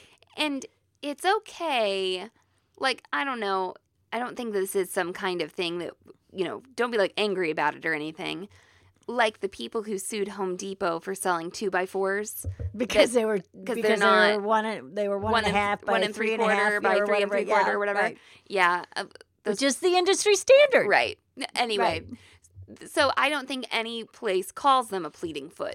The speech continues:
Speaker 1: They're just all called ruffler feet.
Speaker 2: Right. They're just called ruffler feet.
Speaker 1: So what this
Speaker 2: And it's, it's quite a fancy gizmo.
Speaker 1: It is.
Speaker 2: It will not look like any of your other feet.
Speaker 1: Gizmo's the right word.
Speaker 2: It is a gizmo gizmo.
Speaker 1: <laughs>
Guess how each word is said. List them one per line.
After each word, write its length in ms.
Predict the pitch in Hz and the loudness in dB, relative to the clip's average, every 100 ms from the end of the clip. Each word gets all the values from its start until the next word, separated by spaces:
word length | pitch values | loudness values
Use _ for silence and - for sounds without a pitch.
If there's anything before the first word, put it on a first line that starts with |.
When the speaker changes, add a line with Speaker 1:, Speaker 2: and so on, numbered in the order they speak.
| - | -4
Speaker 1:
They're 100 | 208 | -4
just 220 | 226 - | -4 0
all 180 | 285 277 | 4 4
called 360 | 269 277 190 180 | 4 4 4 2
ruffler 300 | 170 - 156 | 0 -2 0
feet. 80 | |
Speaker 2:
Right. 220 | 254 214 226 | 4 4 4
They're 120 | 254 | 0
just 180 | 294 - | -2 2
called 220 | 277 226 | 2 4
ruffler 300 | 214 220 208 | 0 -2 -6
feet. 340 | - 175 - | -4 -6 -6
Speaker 1:
So 100 | - | -4
what 140 | 339 330 | -4 -2
this 160 | 311 - | -4 -2
Speaker 2:
And 140 | 254 | 2
it's, 260 | 302 - - - | 2 0 -12 -6
it's 200 | 254 - | -6 -6
quite 420 | - - 214 269 | -4 4 4 4
a 60 | 330 | 0
fancy 360 | 330 349 339 | 0 -2 -2
gizmo. 500 | 349 381 330 240 - | 0 0 0 0 0
Speaker 1:
It 120 | 202 202 | 0 2
is. 320 | 220 131 - | 2 2 2
Speaker 2:
It 160 | 240 247 | 4 6
will 160 | 277 | 6
not 260 | 262 269 285 | 6 2 4
look 220 | 302 - | 2 2
like 180 | 233 - | -2 -2
any 400 | 240 285 320 320 | -4 -2 0 2
of 100 | 302 | 2
your 220 | 294 294 | 0 0
other 240 | 247 262 262 | 0 2 0
feet. 340 | - 226 269 | 0 -8 -6
Speaker 1:
Gizmo's 500 | 294 370 - 554 523 | -2 -2 0 -2 0
the 120 | 269 202 | 0 2
right 300 | 202 220 - | 2 2 4
word. 300 | 190 185 180 | 4 6 6
Speaker 2:
It 100 | 302 | 4
is 160 | 339 | 4
a 100 | 294 | 2
gizmo 440 | 226 269 269 285 247 | 2 2 2 2 2
gizmo. 440 | 233 220 107 - | 0 -2 -6 -8
Speaker 1:
<laughs> 100 | - | -8